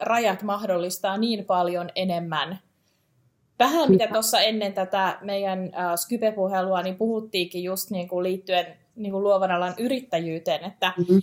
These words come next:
Speaker 1: että et, et niin kuin se yrittäminen ja ne, se yrittäjyys ei ole mikään vastavoima sille, että voisi tehdä niin kuin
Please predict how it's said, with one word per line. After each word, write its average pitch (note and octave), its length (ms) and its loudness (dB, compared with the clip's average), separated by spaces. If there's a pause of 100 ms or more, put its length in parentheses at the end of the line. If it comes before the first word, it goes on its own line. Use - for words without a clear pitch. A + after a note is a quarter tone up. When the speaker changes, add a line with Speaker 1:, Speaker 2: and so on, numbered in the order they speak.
Speaker 1:
että F#3 420 0
et, F#3 180 -6 (140)
et F#3+ 160 -6
niin G3 120 -4
kuin F#3+ 100 -4
se G3+ 300 0
yrittäminen F#3+ 920 -2
ja E3+ 180 -2
ne, F3 260 -6 (280)
se - 120 -8
yrittäjyys G3+ 840 -2
ei G3 260 0
ole F3+ 120 0
mikään F#3 560 -2 (840)
vastavoima F3+ 640 0
sille, F#3 300 -2
että F3+ 200 -4
voisi F3 240 -2
tehdä F#3 220 -8
niin F3+ 200 -8
kuin F3+ 260 -6